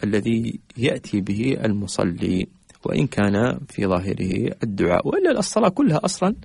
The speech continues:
هي الدعاء، فركوعك دعاء بطلبك المغفرة واستعاذتك من النار، وقيامك وسجودك وكله منزل على الدعاء، والصلاة أصلا في لغة العرب هي الدعاء. فإذن بعد الاستفتاح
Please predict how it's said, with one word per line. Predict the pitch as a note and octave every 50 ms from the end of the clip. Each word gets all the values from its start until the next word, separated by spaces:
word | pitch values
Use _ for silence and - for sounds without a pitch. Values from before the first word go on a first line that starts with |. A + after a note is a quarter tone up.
| - - _ _ - G#3+ - -
هي | A#3 B3+ B3
الدعاء، | C#3+ A#2+ A2+ G2 F#2 G2+ F2+ - - _ _ _ - _ _ _
فركوعك | - - G2+ G#2+ - - C#3 C#3 - - G2 - - C#3+
دعاء | E3 F3 B2+ C3+ - F#3 G3 F#3 - B2+ C#3+ E3+ F3 F3+ D#3+
بطلبك | A#2 G2+ G2 G2 - A2+ A2+ F#2+ F#2+ G2 - F2+
المغفرة | F#2+ G#2 G2+ G#2+ A#2 - - - C#2+ - -
واستعاذتك | - G#2+ G2+ - - - - F#2+ - G2 G2+ - - - -
من | - D#3+ D#3+ D#3+
النار، | D#3+ D#3 D#3 - - -
وقيامك | F#3+ - - - - F#2 F#2 F#2+ G#2 A2+ A#2 A#2 - - C#3+ D3 - - - - - - - - - - - - _ -
وسجودك | - G2 F#2 F#2 F2+ F2+ F#2 F#2 - - - - - G2 F#2 F#2+ G#2 A#2 C3 D3 C#3+ -
وكله | G2 F#2+ - - - E4+ D#4 G#3+ C#3+ A#2 G2+ F#2+ G2+ A#2+ D3 F3 F#3+ G#3+ - - _ _ _ -
منزل | G2+ G2 A#2+ A#2+ G#2 G2 F#2+ F2 F#2+ G2 F#2+
على | - - - F#2+ F#2+ A2 B2+
الدعاء، | F#3+ - - A2+ G3+ - F3+ F3 - -
والصلاة | A3 - - - A3+ A#3 G#3 - -
أصلا | E3 - - - F3+ A#3+ C4 B3+ A#3
في | - - C#3 C#3
لغة | C#3 B2+ A2+ G#2 - -
العرب | - A#2 - - A2+ G#2+ G2+
هي | G2 G#2 G#2 A2 - -
الدعاء. | - - G#2 - - - - - - _ _ _ _ - - - - _ _
فإذن | - - - - G#2 F#2 E2+ - - - _ _ _ _ _ _ _ _ _ _ _
بعد | A2 A#2+ C3+ A#2 G#2
الاستفتاح | F#3 F#3 - - - - - - A#2 C#3+ D3+ - -